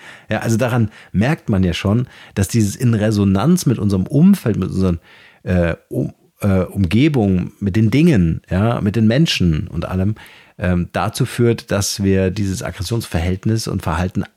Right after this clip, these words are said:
abbauen können oder gar nicht erst entstehen lassen. Ja. So, wir müssen also den Dingen wieder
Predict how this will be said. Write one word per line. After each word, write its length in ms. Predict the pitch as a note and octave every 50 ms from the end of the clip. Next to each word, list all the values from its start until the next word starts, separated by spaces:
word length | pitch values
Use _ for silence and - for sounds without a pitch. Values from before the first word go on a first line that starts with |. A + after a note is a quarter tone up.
| -
abbauen 600 | - A#2+ - _ - - F2+ F2 E2+ F2 F2+ F2+
können 240 | - - G#2 G2 G#2+
oder 220 | A#2 G#2 G#2+ A#2+
gar 80 | - B2+
nicht 140 | E3+ - -
erst 180 | D3 C3+ -
entstehen 560 | C3 B2+ A#2+ - - - - F3 F3+ D#3 G2 D2
lassen. 340 | - - - - - - - _ _ _ -
Ja. 160 | - - A2 - _ _ _ _ - - - - - - - - - - _ _
So, 240 | - G2 F2+ E2 F2
wir 80 | G#2+
müssen 300 | C3 D#3 E3 - - E3 - -
also 220 | A#2+ B2 A#2+ B2
den 320 | G#2+ A2 G#2 G#2 F#2+ F2 F#2+
Dingen 400 | C3+ D3 E3 D#3+ D3+ C#3 A#2+ A2
wieder 380 | B2 A#2 B2 A#2 A2+ - -